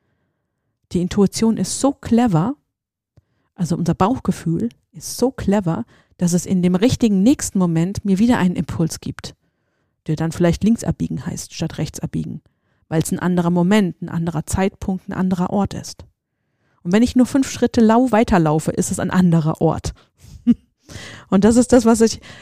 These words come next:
immer so spannend finde, wie, wie schön das Leben agiert und mitagiert mit uns, mit dem, mit dem Leben eben.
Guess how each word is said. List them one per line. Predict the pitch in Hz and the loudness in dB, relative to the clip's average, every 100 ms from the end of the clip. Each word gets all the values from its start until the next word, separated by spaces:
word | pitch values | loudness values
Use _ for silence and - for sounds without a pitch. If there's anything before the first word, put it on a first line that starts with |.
| - | 2
immer | 226 233 | 6 6
so | |
spannend | 208 - - 220 349 | 4 0 0 2 2
finde, | - 170 156 160 | -2 -4 -6 -6
wie, | - | -4
wie | 190 | -4
schön | 185 - 262 320 | -2 0 0 2
das | 233 | 2
Leben | - 208 240 254 254 - _ _ _ _ | 2 2 2 0 -2 -4 _ _ _ _
agiert | 196 190 196 247 254 | -2 -2 2 0 0
und | 208 190 | -2 0
mitagiert | 220 - 208 208 208 214 - _ _ _ _ _ _ _ _ _ _ - | 0 0 -2 0 -2 -4 -8 _ _ _ _ _ _ _ _ _ _ -6
mit | 202 | -4
uns, | - 202 - | -2 -2 0
mit | 190 - | -2 0
dem, | 190 - | -2 -2
mit | 190 208 | -4 2
dem | 226 | 4
Leben | 175 151 147 | 4 0 -4
eben. | - 151 147 | -10 -10 -12